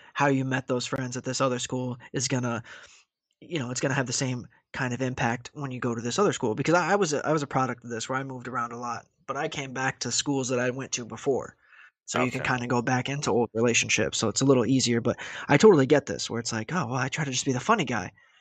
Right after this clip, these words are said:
Speaker 1: And then you try to use that same joke when you <laughs> move, and those kids
Speaker 2: Yeah.
Speaker 1: don't get it. You get what I'm saying?
Speaker 2: Right. Yeah, and you're always just trying to gain attention. Like, "Oh, I'm here
Speaker 1: Uh-huh.
Speaker 2: now.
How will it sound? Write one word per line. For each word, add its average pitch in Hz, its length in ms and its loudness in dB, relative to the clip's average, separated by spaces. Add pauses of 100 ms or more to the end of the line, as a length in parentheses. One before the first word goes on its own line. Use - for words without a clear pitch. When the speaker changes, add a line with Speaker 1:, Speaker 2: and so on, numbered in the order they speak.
(200)
Speaker 1:
And 123 80 -8
then 127 60 -6
you 120 80 -4
try 131 180 2
to 135 60 0
use 127 160 -2
that 127 140 -2
same 123 280 -4
joke 165 320 2
when 139 120 -8
you 135 80 -6
<laughs> 135 40 -6
move, 180 460 2 (340)
and 120 180 -8
those 214 200 6
kids 104 240 6
Speaker 2:
Yeah. - 20 -10
Speaker 1:
don't 123 180 -8
get 156 180 0
it. - 140 -14 (260)
You 135 100 -16
get 127 80 -6
what 120 100 -6
I'm 120 60 -12
saying? 131 300 -4 (480)
Speaker 2:
Right. 90 280 2 (200)
Yeah, 90 240 2
and 87 120 -4
you're 90 100 2
always 90 200 2
just 82 140 -14
trying 90 160 2
to 90 80 -2
gain 95 320 2
attention. 85 580 -6 (280)
Like, - 160 -20
"Oh, 127 200 8
I'm 120 100 2
here 139 220 4
Speaker 1:
Uh-huh. - 0 -
Speaker 2:
now. 107 420 6